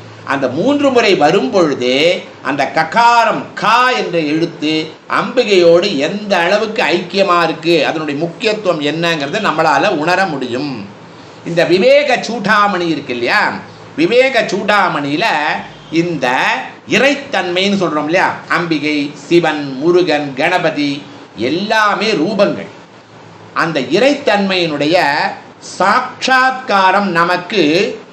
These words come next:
கிடைக்கிற பட்சத்துல, அம்பிகையினுடைய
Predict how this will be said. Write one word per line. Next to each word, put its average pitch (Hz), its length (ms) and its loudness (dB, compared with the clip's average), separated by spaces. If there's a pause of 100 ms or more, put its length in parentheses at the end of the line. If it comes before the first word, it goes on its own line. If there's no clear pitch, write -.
(160)
கிடைக்கிற 208 540 0
பட்சத்துல, 156 520 -4 (580)
அம்பிகையினுடைய 220 760 0